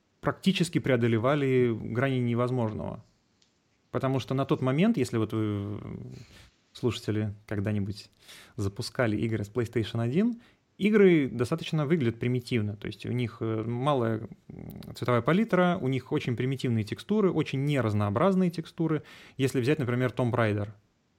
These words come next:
тех времен. Tomb Raider — это игра, она, такое ощущение, что она монохромная. То есть там все это какого-то зе-, буро-зеленого цвета. И высоко,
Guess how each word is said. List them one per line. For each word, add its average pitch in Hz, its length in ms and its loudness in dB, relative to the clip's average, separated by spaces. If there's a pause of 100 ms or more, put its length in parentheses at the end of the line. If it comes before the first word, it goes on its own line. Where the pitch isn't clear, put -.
(340)
тех 113 220 -2
времен. 113 360 -6 (160)
Tomb 127 140 0
Raider — 202 280 6
это 131 140 2
игра, 175 200 6
она, 127 140 0
такое - 300 -2
ощущение, 190 200 2
что 127 100 -2
она 127 80 0
монохромная. 123 540 0
То 107 60 -6
есть 104 100 -8
там 113 120 -4
все 190 140 0
это - 80 -2
какого-то 123 220 0
зе-, 104 120 0
буро-зеленого 123 600 0
цвета. 107 420 -8 (340)
И 147 320 4
высоко, 120 380 0